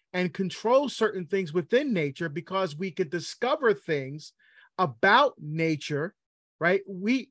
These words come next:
it, it, we get this God complex where we think we're God. And so, as you c-, so c-, wonderfully said, Mark, when we put ourselves then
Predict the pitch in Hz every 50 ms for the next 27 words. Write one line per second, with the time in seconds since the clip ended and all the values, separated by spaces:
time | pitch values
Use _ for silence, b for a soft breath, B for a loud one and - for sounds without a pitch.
0 | _ - 208 208 - - 185 - 247 226 208 165 233 220 220 - 220 170 127 131
1 | 127 117 190 208 233 247 254 254 247 - - - 180 165 156 139 - _ 151 139
2 | 135 135 - - - _ b b b b - 156 170 170 196 202 175 - - 202
3 | 190 143 - 147 175 185 180 143 123 175 185 170 143 110 95 - _ _ _ b
4 | b b b b 214 214 196 143 - 226 220 208 208 - 202 175 139 170 277 339
5 | - 185 - _ 202 - 233 226 214 190 139 - _ _ _ _ _ - - -
6 | - 208 170 160 208 247 247 233 - - 202 156 - - 240 240 196 170 165 165
7 | 160 - 170 180 254 320 - - - 277 - - 202 190 196 185 - - 240 254
8 | 269 285 285 269 185 160 135 156 165 143 123 123 156 190 269